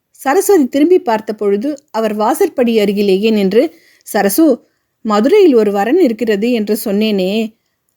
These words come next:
அந்த பையனை பற்றி விசாரித்து எழுதும்படி கல்யாணராமனுக்கு எழுதியிருந்தேன், அவனிடமிருந்து பதில் வந்திருக்கிறது பார்" என்று கூறி ஒரு கடிதத்தை அவளிடம் கொடுத்துவிட்டு வெளியே சென்றார்.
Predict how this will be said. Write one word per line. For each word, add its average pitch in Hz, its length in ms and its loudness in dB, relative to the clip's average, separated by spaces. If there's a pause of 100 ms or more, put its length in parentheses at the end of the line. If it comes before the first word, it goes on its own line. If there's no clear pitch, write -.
அந்த 220 220 0
பையனை 262 420 0
பற்றி 262 280 -4
விசாரித்து 285 540 2
எழுதும்படி 214 640 0
கல்யாணராமனுக்கு 262 840 0
எழுதியிருந்தேன், 240 580 2 (360)
அவனிடமிருந்து 220 720 0
பதில் 285 280 0
வந்திருக்கிறது 262 600 2
பார்" 285 260 -2 (320)
என்று 214 300 0
கூறி 202 320 -2 (200)
ஒரு 226 180 -2
கடிதத்தை 269 560 0
அவளிடம் 214 440 0
கொடுத்துவிட்டு 208 580 -2
வெளியே 339 320 2
சென்றார். 220 440 -2